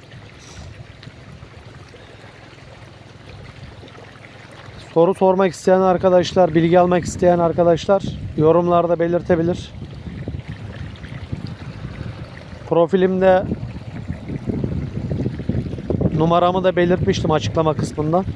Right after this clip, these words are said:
Dilerseniz numaramdan da ulaşıp bilgi alabilirsiniz. Elimizden geldiği kadar, dilimizin döndüğü kadar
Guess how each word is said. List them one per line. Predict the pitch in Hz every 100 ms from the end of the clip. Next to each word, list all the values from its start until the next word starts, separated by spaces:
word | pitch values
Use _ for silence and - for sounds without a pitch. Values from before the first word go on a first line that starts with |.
| - - - - - - - - 151
Dilerseniz | 175 175 180 170 160
numaramdan | 165 170 175 175 180 180
da |
ulaşıp | 170 175 - 170 -
bilgi | 165 170 170
alabilirsiniz. | 170 165 170 - - - - - - - - - - - - - - - - - -
Elimizden | 180 180 185 185 185
geldiği | 180 180 180
kadar, | 170 160 151
dilimizin | 170 175 170 180
döndüğü | 180 175 180 160
kadar | 160